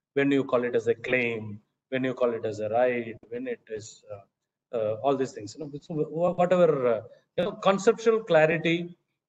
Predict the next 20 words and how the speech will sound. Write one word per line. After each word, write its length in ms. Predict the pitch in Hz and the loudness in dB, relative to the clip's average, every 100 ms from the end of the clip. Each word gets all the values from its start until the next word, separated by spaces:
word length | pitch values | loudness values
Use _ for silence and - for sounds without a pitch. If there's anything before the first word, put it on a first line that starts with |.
| - | -2
is 180 | 151 | 0
something 320 | 156 151 151 139 | 2 2 2 6
very, 180 | 156 | 6
very 200 | 156 156 | 6 2
important, 420 | 143 127 131 131 131 | 2 0 0 0 -2
especially, 720 | 120 147 131 143 139 123 - _ _ _ | -2 -2 -2 -4 -4 -4 -10 _ _ _
uh, 40 | 127 | -2
uh, 440 | 120 117 120 131 120 | 0 -2 -4 -6 -2
for 120 | 139 | 0
a 60 | 131 | 2
word 240 | 139 147 | 2 2
like 220 | 135 170 | 0 -2
right. 340 | 117 127 139 135 - _ _ _ _ _ _ | 0 2 4 0 -8 _ _ _ _ _ _
People 280 | 156 156 147 | -2 0 0
very 240 | 127 147 | 2 0
casually 440 | 160 147 139 147 147 | 2 2 2 -2 0
use 220 | 135 135 | -2 0
this 220 | 139 131 | -2 -2
word 200 | 127 123 113 | -4 -4 -4
right. 200 | 117 | -6